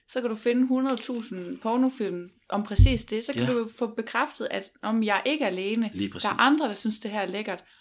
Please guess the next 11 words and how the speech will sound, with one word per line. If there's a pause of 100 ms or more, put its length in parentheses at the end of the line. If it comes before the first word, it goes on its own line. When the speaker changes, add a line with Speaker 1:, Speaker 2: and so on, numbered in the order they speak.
(340)
Speaker 1:
Nå,
men
så
er
jeg
nok
ikke
sådan
helt
off, (160)
altså.